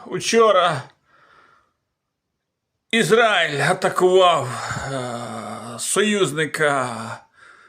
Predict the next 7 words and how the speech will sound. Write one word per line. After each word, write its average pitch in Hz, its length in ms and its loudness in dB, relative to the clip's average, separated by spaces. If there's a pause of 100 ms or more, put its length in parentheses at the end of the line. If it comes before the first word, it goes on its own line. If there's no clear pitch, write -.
(440)
Рашки 139 1300 -2 (120)
Іран. 180 560 2 (2250)
Одна 214 420 4
ядерна 185 560 2
держава 160 720 2
атакувала 156 680 2
майже 143 1040 0